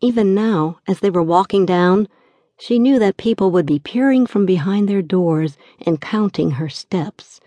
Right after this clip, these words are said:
praying for her to fall down the stairs or something even more horrifying.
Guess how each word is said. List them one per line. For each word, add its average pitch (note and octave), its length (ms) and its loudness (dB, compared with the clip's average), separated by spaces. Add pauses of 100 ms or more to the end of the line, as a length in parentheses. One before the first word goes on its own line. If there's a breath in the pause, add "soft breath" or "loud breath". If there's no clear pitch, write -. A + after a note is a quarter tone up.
(520)
praying F#3 440 2
for E3+ 140 -2
her D#3+ 100 0
to D3 120 -4
fall F3+ 240 2
down E3+ 240 2
the D3+ 160 -4
stairs F3 340 2
or D#3+ 100 0 (220 loud breath)
something F#3+ 400 0
even E3+ 340 2
more F#3+ 340 2
horrifying. D#3+ 880 0